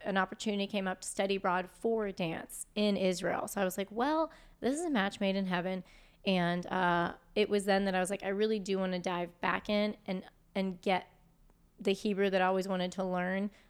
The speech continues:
Of love languages, I, I used to study Spanish for seven years. I thought I was gonna be a minor in Spanish. But then I realized I think I'm pretty good at it, but I don't l-,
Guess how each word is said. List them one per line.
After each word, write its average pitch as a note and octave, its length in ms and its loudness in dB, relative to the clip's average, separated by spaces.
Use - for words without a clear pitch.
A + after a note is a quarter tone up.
Of G3 120 -2
love G3 220 2
languages, A3+ 500 0
I, G3 160 0
I - 40 -2
used G#3 240 -2
to G#3 180 -2
study G3 260 2
Spanish F#3+ 380 0
for - 100 -8
seven F3+ 320 0
years. E3+ 200 -4
I F#3+ 100 0
thought A#3+ 300 2
I A#3 80 4
was F#3+ 160 0
gonna F#3+ 160 -2
be G3 100 -4
a F3+ 80 -2
minor F3+ 340 0
in F3+ 140 -4
Spanish. - 420 -8
But A3 60 -6
then B3 120 4
I B3 40 4
realized G#3 440 2
I G3 40 -6
think G3+ 200 -2
I'm G3 100 0
pretty F#3+ 220 -4
good G3 200 -2
at F#3+ 140 2
it, F#3 140 -4
but - 80 -2
I F#3 80 0
don't F3+ 180 -6
l-, F#3 120 -10